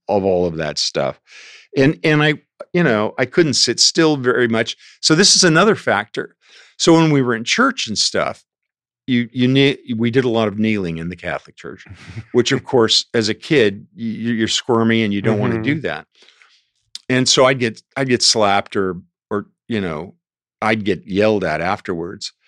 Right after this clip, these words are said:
Speaker 1: And so I, I became a kid who I think pers-, my own personality was outgoing, was suppressed into this having to be silent. This, th-,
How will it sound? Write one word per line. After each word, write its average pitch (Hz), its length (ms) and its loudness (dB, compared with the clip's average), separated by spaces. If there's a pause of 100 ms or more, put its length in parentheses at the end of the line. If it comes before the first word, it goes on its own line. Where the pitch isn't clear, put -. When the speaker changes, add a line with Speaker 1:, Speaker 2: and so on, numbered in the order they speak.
(560)
Speaker 1:
And - 180 2
so 123 460 4
I, 131 220 0 (840)
I 127 120 2
became 143 720 0
a 120 80 -6
kid 165 320 -2
who 127 320 -4 (120)
I 143 100 2
think 180 300 -4
pers-, - 320 0 (120)
my 131 200 2
own 147 160 2
personality 127 640 -2
was 98 240 -4
outgoing, 101 760 -4 (1120)
was 123 260 2
suppressed 139 920 0
into 127 380 -2
this 113 460 -2 (240)
having 123 480 -2
to 123 120 -4
be 110 120 -4
silent. 120 680 -2 (140)
This, 110 400 -4
th-, 123 220 -8